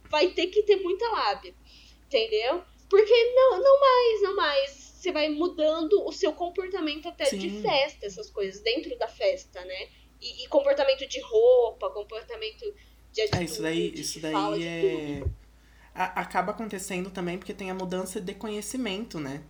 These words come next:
Speaker 2: Porque a gente tá em constante aprendizado. Todo dia a gente
Speaker 1: Uhum.
Speaker 2: aprende alguma coisa.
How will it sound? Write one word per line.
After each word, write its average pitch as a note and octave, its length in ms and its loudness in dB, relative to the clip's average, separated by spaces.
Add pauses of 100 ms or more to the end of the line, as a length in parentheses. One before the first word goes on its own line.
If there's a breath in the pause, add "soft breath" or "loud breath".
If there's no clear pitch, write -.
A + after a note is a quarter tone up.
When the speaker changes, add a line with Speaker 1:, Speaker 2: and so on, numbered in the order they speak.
(420 soft breath)
Speaker 2:
Porque E3+ 720 0 (180)
a F3 100 -8
gente F#3+ 240 -6
tá G#3+ 80 0
em G3 80 -2
constante G#3 460 -8
aprendizado. A#3+ 720 -6
Todo G3+ 380 -4
dia G4 140 6
a G#4+ 40 8
gente F4+ 220 0
Speaker 1:
Uhum. - 60 -8
Speaker 2:
aprende F3 260 -8
alguma F4 240 -4
coisa. - 320 -12